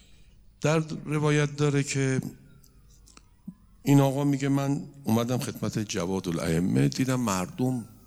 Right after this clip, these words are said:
الا ماشاءالله دور ایشون ریختن و خلاصه سوال دارن، دست ببوس، پا ببوس، گرفتارن." و میگه: "منم گفتم تو این هیری ویری من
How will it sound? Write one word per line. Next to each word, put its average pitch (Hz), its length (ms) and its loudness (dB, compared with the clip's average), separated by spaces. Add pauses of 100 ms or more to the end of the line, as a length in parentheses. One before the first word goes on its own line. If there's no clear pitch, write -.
(300)
الا 117 200 6
ماشاءالله 98 460 2
دور 101 260 2
ایشون 90 460 0 (520)
ریختن 139 440 2
و 147 80 2
خلاصه 123 520 2
سوال 147 480 4
دارن، 143 340 -2
دست 135 380 2
ببوس، 135 300 -2
پا - 160 -6
ببوس، - 500 0 (100)
گرفتارن." 151 720 0 (1000)
و 98 440 2 (600)
میگه: 123 140 2
"منم 131 400 0 (220)
گفتم 131 340 -2
تو - 140 -2
این 123 100 2
هیری 95 260 4
ویری 95 220 2
من 143 160 0